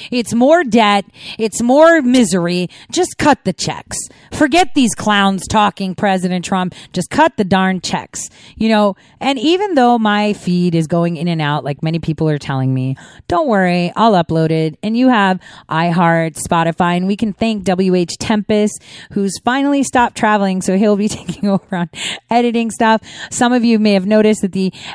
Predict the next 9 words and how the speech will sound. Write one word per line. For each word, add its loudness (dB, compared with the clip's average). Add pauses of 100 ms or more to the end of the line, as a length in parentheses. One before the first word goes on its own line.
uh, 2
extra 0
portion 0
that 0
I -2
did 0
and -4
I -4
added, 0